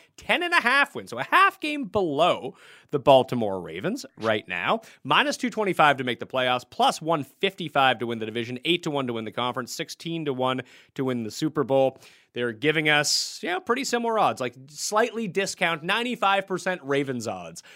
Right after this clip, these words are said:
are essentially what you're getting on the Browns this time around. And it was funny 'cause two years ago, Jeff, everyone was in on the Browns and they kind of underwhelmed. And last year, people were like, "Well, they screwed me last year."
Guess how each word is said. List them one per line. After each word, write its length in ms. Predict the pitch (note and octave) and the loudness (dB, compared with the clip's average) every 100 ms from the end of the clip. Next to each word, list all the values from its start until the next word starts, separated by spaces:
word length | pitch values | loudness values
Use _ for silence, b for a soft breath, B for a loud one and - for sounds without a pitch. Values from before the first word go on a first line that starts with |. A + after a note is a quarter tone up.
| B B2+ | B -4
are 120 | C3+ | -2
essentially 380 | B2 D3 C#3+ C3 | 0 -2 -2 -6
what 180 | C3 | -6
you're 100 | C#3 | -8
getting 460 | B2 C3 B2+ A#2+ A2+ - | -8 -4 -4 -4 -8 -8
on 260 | A#2+ A#2+ | -6 -6
the 80 | A2 | -8
Browns 440 | G#2+ A2+ A#2 A2+ | -4 -4 -4 -6
this 180 | G#2+ A2+ | -10 -8
time 240 | - A2+ G2 | -4 -4 -6
around. 460 | G2+ G#2 E2+ D2+ B B B | -10 -8 -10 -14 B B B
And 100 | C#3+ | -6
it 40 | C3+ | -6
was 100 | B2 | 0
funny 220 | A3+ F3 | 0 0
'cause 160 | C3+ - | -2 -4
two 160 | C4 | -4
years 260 | B3 E3 B2 | -2 -2 -2
ago, 300 | A#2+ A2+ G#2 | -4 -4 -6
Jeff, 400 | A2 F2+ G2+ - _ | -8 -8 -10 -12 _
everyone 360 | - C#3+ C#3 C3 | -6 -4 -4 -6
was 120 | A2 - | -10 -4
in 380 | D#3+ C3 B2 B2+ | 0 0 -2 -8
on 440 | B2+ A#2 G#2 G2 F#2 | -6 -6 -6 -8 -12
the 80 | F2+ | -12
Browns 480 | F#2+ D#2+ E2 B2 | -12 -12 -12 -12
and 300 | A#2 G2+ F#2+ | -12 -12 -14
they 200 | G#2 F#2 _ | -14 -14 _
kind 180 | B2+ A#2+ | -8 -6
of 80 | F#2+ | -8
underwhelmed. 580 | A#2 G#2+ G2 F2 E2+ A#2 | -10 -10 -10 -12 -14 -10
And 100 | D3+ | -6
last 320 | G#3 A3 F#3+ | -4 -4 -4
year, 120 | G3+ | -6
people 240 | F#3 F#3 F3+ | -6 -8 -6
were 60 | |
like, 140 | D3+ C3 | -6 -6
"Well, 180 | F#3 F#3+ | -10 -10
they 120 | E3 | -10
screwed 280 | - G#3 F3+ | -8 -8 -6
me 100 | D3 | -4
last 360 | D3+ D#3 D3+ | -4 -6 -8
year." 280 | A2 G#2 | -10 -10